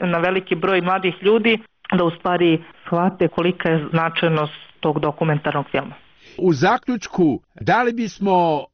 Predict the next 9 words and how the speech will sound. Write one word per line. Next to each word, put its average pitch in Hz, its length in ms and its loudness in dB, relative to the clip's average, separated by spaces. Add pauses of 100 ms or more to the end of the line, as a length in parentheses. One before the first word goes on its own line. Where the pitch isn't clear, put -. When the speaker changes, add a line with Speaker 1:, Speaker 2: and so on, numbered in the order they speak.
Speaker 2:
mogli 180 880 2
vašu 180 420 0
inicijativu 151 1080 2 (160)
da 135 480 0
sažmemo 135 920 0
u 120 160 0
dve 127 340 2
reči? 120 480 0 (100)
Stop - 500 -4